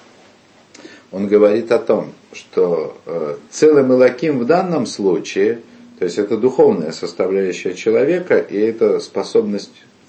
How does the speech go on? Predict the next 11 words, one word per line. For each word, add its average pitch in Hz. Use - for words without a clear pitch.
разум 110
человека, 71
возвышенный 113
божественный 101
разум. 90
Правда, 98
Сфорно 143
говорит 131
о 131
том, 175
что, 110